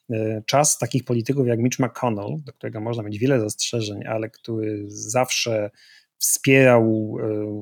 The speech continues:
y, Amerykę w, w takich sprawach, jak właśnie na przykład pomaganie Ukrainie, to znaczy, y, pomagał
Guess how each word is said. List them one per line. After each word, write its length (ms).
y, 40
Amerykę 640
w, 220
w 60
takich 260
sprawach, 340
jak 120
właśnie 200
na 60
przykład 180
pomaganie 420
Ukrainie, 600
to 80
znaczy, 480
y, 260
pomagał 640